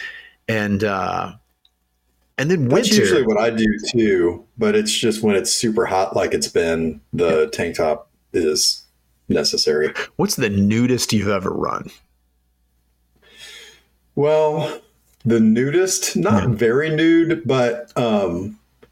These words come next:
Speaker 2: um, so there've been some longer runs I've been doing lately 'cause I'm training for something longer in the fall, and it's been super hot. And, um, toward the end of it, like, it, the, there've been a couple of,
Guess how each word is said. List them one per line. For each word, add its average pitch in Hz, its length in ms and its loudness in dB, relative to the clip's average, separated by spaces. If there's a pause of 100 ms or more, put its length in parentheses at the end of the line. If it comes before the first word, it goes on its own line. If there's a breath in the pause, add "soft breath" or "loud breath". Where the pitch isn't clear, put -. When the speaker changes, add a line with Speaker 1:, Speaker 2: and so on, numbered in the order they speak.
(500)
Speaker 2:
um, 98 540 -4 (280)
so 139 560 0
there've 131 180 0
been 131 120 -2
some 131 220 -2
longer 131 320 0
runs 123 280 0
I've 110 120 0
been 101 160 -2
doing 101 480 -2
lately 107 640 -2 (160)
'cause 107 140 -8
I'm 101 260 -6 (380)
training 107 360 0
for 104 180 -2
something 104 340 -6
longer 98 360 -2
in 92 80 -4
the - 180 -16
fall, 92 640 -2
and 95 280 -8
it's 92 120 -12
been 104 200 -8
super 107 240 -8
hot. 107 480 -4
And, 104 260 -14 (760)
um, 95 580 -4 (220)
toward 117 280 0
the 107 140 -2
end 127 220 0
of 104 100 -2
it, 208 300 0 (560)
like, 107 320 -2
it, 117 200 -8
the, 120 240 -2
there've 110 180 0
been 107 120 -2
a 104 40 -6
couple - 280 0
of, - 180 -8